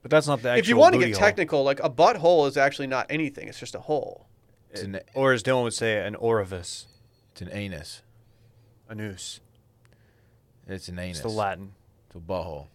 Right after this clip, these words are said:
Speaker 3: This is a gross episode, man.
Speaker 2: Do you want us to call? We can. Do you wanna phone Sally right now and she can explain to us?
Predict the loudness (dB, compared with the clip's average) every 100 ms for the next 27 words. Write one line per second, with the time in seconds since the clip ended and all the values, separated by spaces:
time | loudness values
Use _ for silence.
0 | _ _ _ _ _ _ _ -20 -14 -14
1 | -10 -10 -8 -8 -10 -14 -20 -20 -18 -16
2 | -8 -4 -4 -6 -6 -6 -6 -8 -10 -14
3 | -8 -4 -4 -4 -6 -6 -4 -4 -4 -6
4 | -8 -8 -12 -14 -14 -14 -12 -12 -12